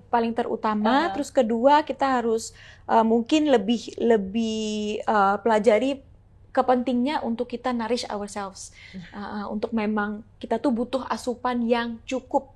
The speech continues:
Speaker 2: Yes.
Speaker 1: yang bervariasi.
Speaker 2: Aha.
Speaker 1: Ya, dan of course, eh, try our best not to, eh,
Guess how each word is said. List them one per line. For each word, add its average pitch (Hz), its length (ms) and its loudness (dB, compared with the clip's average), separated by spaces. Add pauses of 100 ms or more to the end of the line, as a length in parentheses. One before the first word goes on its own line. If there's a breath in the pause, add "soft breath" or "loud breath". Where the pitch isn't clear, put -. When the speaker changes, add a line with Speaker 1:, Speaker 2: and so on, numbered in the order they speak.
(200)
Speaker 2:
Yes. 220 160 -2
Speaker 1:
yang 247 160 2
bervariasi. 226 920 0 (300 loud breath)
Speaker 2:
Aha. 220 280 -10
Speaker 1:
Ya, 208 340 -4
dan 214 280 0
of - 160 -8
course, 277 420 0
eh, 208 360 0
try 254 280 4
our 226 180 4
best 240 280 -2
not 233 280 -4
to, 220 360 0 (260 loud breath)
eh, 202 300 4